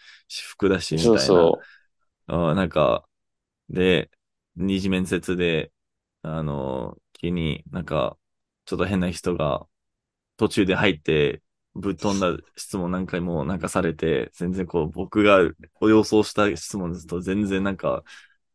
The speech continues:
Speaker 1: あの、ただ友達と話してる感じになってて、「うおー」みたいな、なってて、こう、こ-、
Speaker 2: うん。
Speaker 1: ここ違うかもな、みたいな、違う、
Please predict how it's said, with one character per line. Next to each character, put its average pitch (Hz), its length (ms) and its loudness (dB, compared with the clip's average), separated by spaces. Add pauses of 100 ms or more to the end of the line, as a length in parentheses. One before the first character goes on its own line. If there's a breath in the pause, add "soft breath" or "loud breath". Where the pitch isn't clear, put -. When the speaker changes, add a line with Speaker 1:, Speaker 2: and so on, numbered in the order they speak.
(400)
Speaker 1:
あ 76 200 -4
の、 60 540 -6
た 113 120 2
だ 90 60 2
友 101 220 0
達 101 200 2
と 101 100 -6
話 95 180 0
し - 20 -18
て 90 60 -4
る 95 80 -2
感 95 180 -2
じ 92 100 -4
に 90 80 -2
な 87 100 -2
っ 80 40 -8
て - 80 -18
て、 - 140 -6
「う 65 80 0
お 80 300 4
ー」 - 40 2
み 98 80 -2
た 71 120 -4
い 57 80 -6
な、 62 100 -10
な - 80 -10
っ 80 60 -14
て - 100 -20
て、 - 180 -12
こ 85 140 -12
う、 - 160 -12
こ-、 - 180 -20
Speaker 2:
う 92 60 -8
ん。 82 180 -8
Speaker 1:
こ 113 120 -4
こ - 60 -20 (320)
違 107 80 2
う 110 80 4
か 104 140 -4
も 87 80 -4
な、 82 140 -2
み - 100 -10
た 101 120 -6
い - 60 -8
な、 - 60 -10
違 - 240 -6
う、 - 80 -4